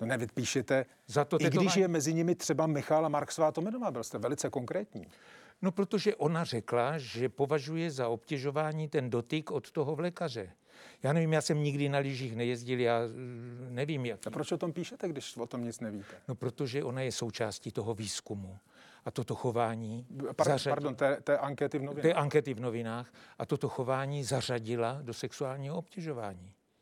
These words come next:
Speaker 1: Takže je na místě ji vlastně jmenovat a říct vlastně, jako
Speaker 2: No, to jsem mohl jmenovat někoho jiného. Tak třeba, eh, je tam spousta známých lidí, eh, v té anketě, eh, jedna spisovatelka, že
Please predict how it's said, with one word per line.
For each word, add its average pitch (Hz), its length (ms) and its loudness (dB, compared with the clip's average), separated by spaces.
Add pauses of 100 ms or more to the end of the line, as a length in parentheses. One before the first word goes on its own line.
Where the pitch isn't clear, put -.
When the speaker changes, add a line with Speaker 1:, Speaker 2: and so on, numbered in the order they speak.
(1000)
Speaker 1:
Takže 131 200 2
je 170 60 4
na 143 100 0
místě 156 280 -2
ji 156 60 4
vlastně 151 300 0
jmenovat 131 500 0
a 139 80 4
říct 135 400 -8
vlastně, 143 300 -2 (1300)
jako - 180 -12
Speaker 2:
No, 170 100 0
to 185 120 4
jsem 190 160 2
mohl 185 200 4
jmenovat 180 340 2
někoho 170 280 -2
jiného. 185 420 2
Tak 135 200 -2
třeba, 151 360 0
eh, 139 60 -10 (1120)
je 139 200 -4
tam 135 320 0
spousta - 480 0
známých 120 480 -2
lidí, 123 340 -4 (340)
eh, 131 160 2
v - 80 -10
té 151 120 2
anketě, 131 520 0 (400)
eh, - 40 -6
jedna 131 840 0
spisovatelka, 123 920 0 (320)
že 117 440 2